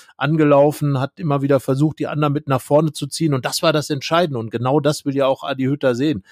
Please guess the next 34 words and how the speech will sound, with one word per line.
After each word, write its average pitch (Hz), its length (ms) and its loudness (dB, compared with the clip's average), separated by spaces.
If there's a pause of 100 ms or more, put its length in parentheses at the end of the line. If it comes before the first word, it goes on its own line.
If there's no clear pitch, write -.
(160)
dass - 160 -10
man 127 180 2
mutig 165 420 2
an 131 140 -6
die 131 60 -4
Sache 131 280 -2
herangeht. 135 680 -2
Und, 147 360 -8
ähm, 135 300 2
ja, 165 300 -2
das - 220 -6
wurde 143 220 2
belohnt 127 420 2
mit 139 160 -6
dem 127 160 -2
drei 123 220 0
zu - 180 -10
eins. 139 380 -2 (380)
Ein 135 360 -8 (160)
Tor, 143 380 2
was, - 320 -8
ähm, 123 540 -2
ja, 139 220 0 (120)
von 127 180 -4
daher 143 240 4
besonders 151 480 -2
war, 143 160 0
weil 139 160 0
es - 140 -8
eben 139 300 -4 (600)
wunderbar 135 420 0
vorbereitet 139 720 0
war, 139 140 2
mit 156 400 -4